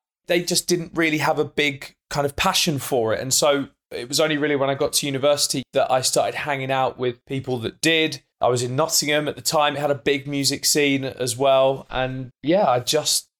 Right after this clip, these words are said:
immersed myself in it once I got to university. And that was that, to be honest with you. It was gigs every night, talking about music on the radio, going back, listening to old stuff that I might have missed from the years previously.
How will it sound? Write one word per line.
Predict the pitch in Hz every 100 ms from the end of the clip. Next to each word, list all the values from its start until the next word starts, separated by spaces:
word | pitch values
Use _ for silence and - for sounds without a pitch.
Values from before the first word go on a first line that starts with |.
| -
immersed | 131 127 135 139 151
myself | 131 - 123 -
in | 123
it | 131
once | 123 -
I | 131
got | 135 -
to | - 131 131 -
university. | 135 131 131 131 - - 135 131
And | 131 131 _ -
that | 143
was | 139 117
that, | 139 -
to | 139
be | 123
honest | 113 107 -
with | 113 117
you. | 131
It | 131
was | 120 117
gigs | - - 139 120
every | 135 131 127
night, | 127 127 120 - _
talking | - 151 139
about | 127 127 -
music | 135 123 123
on | 131
the | 127
radio, | 131 127 127 127 123 123 - _ -
going | 143 135 117
back, | 135 120
listening | 131 135 - 135 127
to | - 143 127 123 - -
old | 143 147 135
stuff | - - 143 135
that | 147
I | 131
might | 131 131
have | 127 131
missed | 135 135 - -
from | - 131 127 123 123 _
the | -
years | 131 131 123
previously. | - - 143 131 127 127 - 127 127